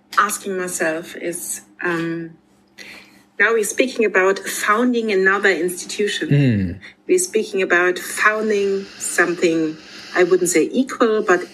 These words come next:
Speaker 1: an institution with, um,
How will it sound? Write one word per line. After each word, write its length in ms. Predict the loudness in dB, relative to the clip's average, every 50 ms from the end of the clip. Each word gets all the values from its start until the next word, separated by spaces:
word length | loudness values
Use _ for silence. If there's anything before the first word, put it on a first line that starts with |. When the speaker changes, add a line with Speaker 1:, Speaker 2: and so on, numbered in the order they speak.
| -6
Speaker 1:
an 100 | -4 -2
institution 920 | -2 -2 -4 -8 -6 -4 0 2 4 4 4 2 2 2 2 2 2 0 0 0
with, 320 | 0 0 2 2 0 -2 -4 -8 -16 -20 -20 -20 -20 -20 -20 _ _ -10
um, 460 | -8 -8 -8 -6 -8 -10 -10 -12 -16